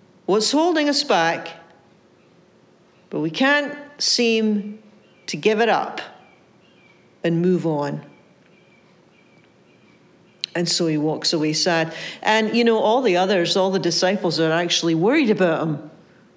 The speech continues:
And they watch him walk away and they're thinking, "This is really a hard teaching." I mean, this is, they say to Jesus, uh, like, "Isn't this, like, too, too much? I mean, it's, uh,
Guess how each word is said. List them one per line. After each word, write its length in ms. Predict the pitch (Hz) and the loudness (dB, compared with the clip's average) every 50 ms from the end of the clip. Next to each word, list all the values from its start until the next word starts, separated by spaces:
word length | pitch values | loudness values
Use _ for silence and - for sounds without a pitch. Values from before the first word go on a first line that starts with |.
| _ - _ _ _ _ - | _ -20 _ _ _ _ -2
And 400 | 180 185 185 190 190 180 185 185 | 0 2 2 2 2 0 2 2
they 160 | 190 190 185 | 2 2 4
watch 380 | 185 226 302 370 392 - - | 4 4 2 2 2 0 0
him 160 | 262 226 208 202 | 2 2 4 4
walk 260 | 214 214 - 220 - | 4 2 2 0 0
away 300 | 220 226 254 320 359 294 | 2 2 2 2 2 2
and 160 | 196 180 180 | 2 2 2
they're 100 | 180 185 | 2 0
thinking, 460 | 180 180 - 220 208 202 - 190 185 202 | 0 0 0 0 0 2 2 2 2 2
"This 180 | 285 330 - | 2 2 2
is 180 | 523 440 - 180 | 2 2 2 0
really 300 | 151 160 151 151 151 160 | 0 0 0 0 0 0
a 80 | 156 | 0
hard 360 | 139 156 165 170 165 156 160 - - - - - - - | 0 0 0 0 0 0 -2 -6 -8 -8 -8 -10 -10 -6
teaching." 600 | - - 302 320 311 - - 427 359 220 170 - - - - - - - - - - - - - - - - | -2 0 0 2 2 2 0 2 0 0 -2 -4 -8 -14 -20 -20 -20 -20 -20 -20 -20 -20 -20 -20 -20 -6 -2
I 100 | - 226 | 0 0
mean, 240 | 233 254 254 254 254 | 2 2 2 2 2
this 240 | 330 381 - - | 2 0 2 0
is, 600 | 381 302 254 196 - - - - - - - - - - _ _ _ _ _ _ - _ _ - - - - - | 0 2 2 2 2 0 0 -2 -4 -8 -14 -20 -20 -20 _ _ _ _ _ _ -20 _ _ -20 -20 -20 -4 -2
they 240 | 226 247 220 220 | 0 2 2 2
say 280 | 214 - - 269 294 381 | 2 2 2 2 0 0
to 140 | 370 - 302 | 0 0 0
Jesus, 640 | 214 202 226 226 214 175 180 180 175 175 - - - | 2 2 2 2 2 2 0 0 0 -2 -4 -2 0
uh, 160 | 226 220 - | 0 0 0
like, 220 | - 233 240 233 - | 0 -2 -2 0 -2
"Isn't 440 | 285 277 - 269 277 269 370 359 | 0 0 0 -2 0 0 -2 0
this, 280 | 294 294 294 269 - - | 0 0 0 0 0 0
like, 340 | 254 233 214 208 214 214 214 | 0 0 0 0 -4 -6 -4
too, 480 | - - 233 226 226 214 202 - - - - - - - - - - - - - - - - - - - - - - - - | -2 0 0 2 0 0 -2 -4 -10 -16 -18 -20 -20 -20 -20 -20 -20 -20 -20 -20 -20 -20 -20 -20 -20 -20 -20 -20 -20 -20 -14
too 160 | - - 240 226 | -4 0 2 2
much? 500 | 202 175 214 302 339 320 - - - 269 | 2 2 2 0 0 -2 -2 -2 0 0
I 40 | |
mean, 360 | 240 233 226 220 220 208 208 196 | 0 0 0 2 2 2 2 0
it's, 400 | 196 202 - - - - - - | 0 -2 -4 -4 -2 -2 0 0
uh, 340 | 202 190 190 185 185 185 | 0 0 0 0 -2 -4